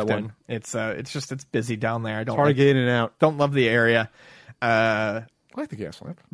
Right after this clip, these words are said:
Speaker 2: But, uh, lately I've been actually finding myself, fo-, uh, in terms of old arcade games, I've been finding myself very, very focused on, um, Mappy again, uh, the original Mappy,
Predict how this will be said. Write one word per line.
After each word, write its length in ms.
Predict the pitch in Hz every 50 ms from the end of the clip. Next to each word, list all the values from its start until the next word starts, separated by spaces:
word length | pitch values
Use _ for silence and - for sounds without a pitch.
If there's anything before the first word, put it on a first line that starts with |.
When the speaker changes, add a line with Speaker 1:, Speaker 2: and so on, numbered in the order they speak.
| -
Speaker 2:
But, 200 | - 196 185 - -
uh, 180 | - 185 170 -
lately 340 | 185 175 196 214 - 220 220
I've 200 | - 170 175 170
been 180 | 185 180 180 175
actually 520 | 131 156 160 - - - 175 170 160 151 147 -
finding 280 | - 160 143 147 151 147
myself, 400 | 139 139 139 - 151 139 135 -
fo-, 220 | - - 139 135
uh, 240 | - - 135 131 127
in 160 | 117 135 127 123
terms 300 | - - 151 147 135 135
of 100 | 127 131
old 220 | - 123 127 139
arcade 320 | 135 123 123 - 143 135
games, 220 | 139 139 139 135 135
I've 200 | 107 135 127 123 -
been 120 | 147 135
finding 300 | - - 135 135 139 131
myself 360 | 131 131 131 - 147 127 117 -
very, 360 | 127 123 131 127 139 147 147
very 260 | 139 143 139 135 135
focused 540 | 131 - 135 127 120 - 139 123 120 - - -
on, 380 | 123 127 123 120 117 113 117 113 - - - - _ _ _
um, 340 | - 120 117 110 107 117 - -
Mappy 500 | 127 123 127 131 131 - 160 156 151 - - _
again, 400 | - 160 160 160 156 160 165 156 - - - - - - - -
uh, 140 | 117 117 110
the 120 | 123 113
original 360 | 110 113 123 131 139 143 139 135
Mappy, 400 | 147 143 135 135 156 151 139